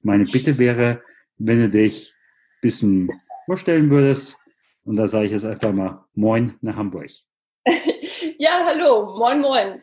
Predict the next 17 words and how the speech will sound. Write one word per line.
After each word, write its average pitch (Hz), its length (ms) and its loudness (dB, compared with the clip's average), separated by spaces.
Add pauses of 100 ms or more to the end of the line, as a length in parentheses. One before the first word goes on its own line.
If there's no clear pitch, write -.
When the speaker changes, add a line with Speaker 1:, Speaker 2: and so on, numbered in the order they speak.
Speaker 2:
Vielen 370 440 -2
Dank 294 220 0 (300)
auch 269 160 -2
für - 120 -4
die 262 140 0
Einladung. 294 580 0
Das 285 120 -6
ist 262 140 -8
ja 277 100 -2
doch 254 140 -4
sehr, 262 380 -2
sehr 285 220 -2
spontan 277 580 -2
entstanden. 320 720 -4 (280)
Speaker 1:
Jo. 254 120 -8 (340)
Speaker 2:
Und 254 140 -2
ich - 80 -20